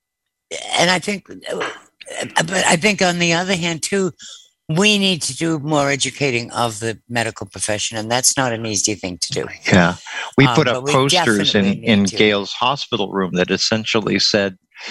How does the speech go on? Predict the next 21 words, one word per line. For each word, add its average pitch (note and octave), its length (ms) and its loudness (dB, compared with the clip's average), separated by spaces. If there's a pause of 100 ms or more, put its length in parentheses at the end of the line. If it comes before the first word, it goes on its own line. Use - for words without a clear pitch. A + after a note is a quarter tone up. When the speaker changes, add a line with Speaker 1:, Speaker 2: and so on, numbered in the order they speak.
(300)
Speaker 2:
um, G2 400 2 (840)
"Don't A#2 320 2
come A2+ 220 2
in G#2 160 2
this G2 240 2
room B2+ 240 4
without F#2+ 340 0
announcing F#2+ 560 -2
yourself F#2 520 0
and F2+ 120 0
saying F#2+ 300 2
who F#2+ 140 2
you F2+ 200 2
are, G2+ 380 0 (420)
and G#2 220 0
don't G2+ 340 2
leave A#2+ 320 2
without F2+ 380 0
saying F#2 300 0
you're E2 180 -4
leaving." B2+ 480 -2